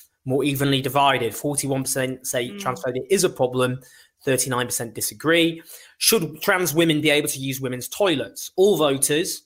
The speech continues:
Speaker 1: forty-six percent, say yes. Amongst women, and it's women's toilets we're talking about here, amongst women, it's fifty-four percent say yes, twenty-four percent say no. Amongst men, not their toilets. Thirty-eight percent say yes,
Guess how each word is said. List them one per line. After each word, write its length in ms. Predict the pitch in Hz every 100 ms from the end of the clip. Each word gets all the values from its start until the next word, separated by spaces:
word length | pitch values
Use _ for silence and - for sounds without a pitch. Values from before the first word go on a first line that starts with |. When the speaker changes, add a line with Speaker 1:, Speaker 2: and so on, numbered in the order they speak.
| _
Speaker 1:
forty-six 640 | - 139 135 131 190 -
percent, 380 | - 127 131 123
say 220 | - 135
yes. 600 | 123 135 143 110 - - -
Amongst 300 | 139 165 156
women, 600 | 156 247 190 233 262 - _ _ _ _ _ -
and 220 | 135 135 -
it's 160 | 123 -
women's 220 | 143 123
toilets 340 | - 135 120 -
we're 140 | 120
talking 160 | - 113
about 120 | 113
here, 180 | 139 151 - - - -
amongst 260 | 151 170 -
women, 480 | 185 247 175 196 202
it's 440 | 180 170 - - -
fifty-four 680 | 202 208 185 165 190 196 185
percent 360 | 139 147 135
say 180 | - 123
yes, 400 | 120 180 208 -
twenty-four 600 | - 170 151 147 - 160
percent 320 | 160 131 139 127
say 200 | 131 127
no. 520 | 143 175 143 180 170 _ _
Amongst 380 | 165 202 226 -
men, 680 | 160 208 269 196 226 269 277 _ _ _ _ _ _ _
not 260 | 202 269 254
their 140 | 247
toilets. 600 | 254 262 240 190 - - - - - -
Thirty-eight 540 | 240 285 277 240 247 240
percent 400 | 208 208 202 -
say 580 | 190 180 180 180 175 165
yes, 600 | 190 208 202 - -